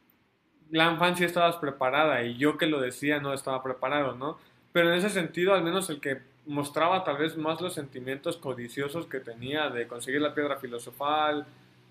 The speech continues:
de "no importa el precio, quiero llegar a ser rey", es el que curiosamente termina involucrándose con Codicia, ¿no? Eso creo que también es algo bien interesante,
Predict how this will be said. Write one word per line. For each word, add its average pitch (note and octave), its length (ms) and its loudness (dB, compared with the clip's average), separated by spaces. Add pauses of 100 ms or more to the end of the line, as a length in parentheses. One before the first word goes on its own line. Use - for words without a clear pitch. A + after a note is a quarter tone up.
de B2+ 320 2
"no C#3 100 -2
importa C#3+ 320 -2
el B2+ 80 -6
precio, D3 640 0
quiero C#3+ 200 0
llegar C3 280 0
a C3+ 80 -2
ser C3 260 -4
rey", D#3+ 340 2 (440)
es E3 180 6
el F#3 160 4
que C#3+ 260 6
curiosamente D#3 640 0
termina C#3 380 -4
involucrándose C#3 640 -4
con A#2+ 160 -6
Codicia, C3 640 0
¿no? C3+ 200 -4
Eso D#3 220 -4
creo D#3+ 160 -6
que D#3+ 80 -6
también C#3+ 280 -8
es C#3+ 80 -8
algo C#3+ 180 -8
bien C#3+ 200 -6
interesante, C3+ 640 -10